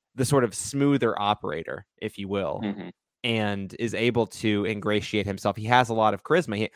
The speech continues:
Speaker 1: unlike Dolly, he has a lot of charisma and a lot of charm. And obviously, the way he introduces himself to them is,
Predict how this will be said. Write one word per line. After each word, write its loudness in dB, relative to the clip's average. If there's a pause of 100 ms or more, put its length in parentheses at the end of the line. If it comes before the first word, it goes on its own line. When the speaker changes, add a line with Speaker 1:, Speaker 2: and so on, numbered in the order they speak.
(120)
Speaker 1:
unlike 8
Dolly, 8
he 0
has 6
a 0
lot 6
of -10
charisma -4 (320)
and -4
a 0
lot 6
of -4
charm. -8 (500)
And 0
obviously, 2 (360)
the 2
way 4
he -4
introduces -6
himself -4
to -6
them -4
is, -10